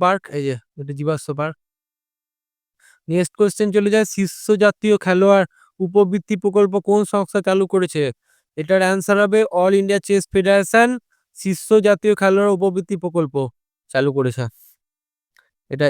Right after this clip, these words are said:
এআইসিএফ এর লোগো, all India Chess, Chess Federation। নেক্সট কোশ্চেন চলে যাই, দু হাজার পঁচিশ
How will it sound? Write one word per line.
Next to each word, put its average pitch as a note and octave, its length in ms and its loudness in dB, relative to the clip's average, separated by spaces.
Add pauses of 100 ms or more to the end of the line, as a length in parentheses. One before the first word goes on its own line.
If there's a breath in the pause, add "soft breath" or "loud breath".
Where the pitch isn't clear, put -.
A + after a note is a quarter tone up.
(120)
এআইসিএফ E3 580 2
এর E3 120 0
লোগো, D#3 240 2 (540)
all D3+ 260 4
India E3+ 240 2
Chess, E3 160 -4 (280)
Chess F3+ 160 4 (100)
Federation। C3+ 500 0 (1900)
নেক্সট E3 320 -4
কোশ্চেন G3 380 0
চলে G3 220 2
যাই, A3 120 -2 (420)
দু E3 120 0
হাজার G3 200 6
পঁচিশ G3+ 280 0